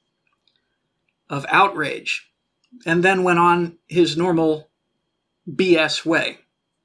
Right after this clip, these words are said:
Baloney sausage. Bravo, Sierra. That's all I hear when I hear people like McCarthy, people like Cornyn, people like McConnell,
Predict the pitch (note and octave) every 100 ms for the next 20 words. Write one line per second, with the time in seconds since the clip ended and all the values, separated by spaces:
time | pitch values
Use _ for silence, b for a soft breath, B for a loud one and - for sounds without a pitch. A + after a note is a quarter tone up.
0 | _ _ _ _ _ _ - C#3+ C3+ D#3+
1 | E3 F3+ E3+ D3 F3 D#3+ - - - _
2 | _ _ _ _ _ _ _ _ _ _
3 | _ _ _ - - D3 E3 F3 F3+ E3+
4 | E3+ E3+ b b b b b - - F3
5 | F3+ E3 C3+ - _ _ _ _ _ _
6 | _ _ _ _ - C#3+ C#3+ F#3 F3+ F3
7 | E3+ D#3+ F#3 C3+ B2 _ _ - D3+ D#3+
8 | D#3 F3 D#3 D#3 F3 E3 E3 D3+ D3+ C#3
9 | C3 E3+ E3 D#3 D#3+ D3 E3 D3 D3 C#3
10 | C#3 - F3 E3 D#3 D#3 D3+ - _ _
11 | _ _ _ _ _ _ _ _ _ -
12 | F3 E3+ E3+ D#3 C#3+ D3 C#3+ F3 D3+ D#3+
13 | D#3+ D#3+